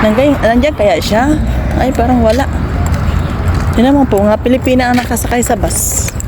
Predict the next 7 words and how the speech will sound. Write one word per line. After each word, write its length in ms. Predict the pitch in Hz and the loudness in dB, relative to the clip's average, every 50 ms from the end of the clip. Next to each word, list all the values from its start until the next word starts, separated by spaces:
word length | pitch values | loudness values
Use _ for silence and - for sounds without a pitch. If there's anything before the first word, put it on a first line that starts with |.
| - - - - - - - - - - - - - - - - - - - - - - - - - - - - - - - - - - - - - - - - - - - - - | -6 -6 -4 -4 -2 -2 -2 -4 -4 -4 -4 -4 -4 -4 -2 -2 0 0 -2 -2 -2 -2 -2 -2 -2 0 0 0 0 0 0 -2 -2 -2 -4 -6 -8 -8 -10 -10 -10 -10 -8 -4 -2
O, 80 | 190 | 0
di 140 | 185 190 180 | 0 0 0
ba? 160 | 196 208 220 220 - - - - - - 339 - - - - - - - - - - - - - - - - - - | 0 -2 -2 -2 -6 -6 -8 -8 -8 -8 -8 -8 -8 -8 -8 -8 -6 -6 -6 -4 -4 -2 -2 -2 -2 -2 -4 -4 -2
Yung 240 | 202 220 226 233 226 | 0 0 0 2 2
building 300 | 240 240 233 220 247 240 | 2 0 2 0 2 2
na 80 | 240 226 | 2 2
yan. 320 | 214 202 196 208 226 214 | 4 4 2 2 0 0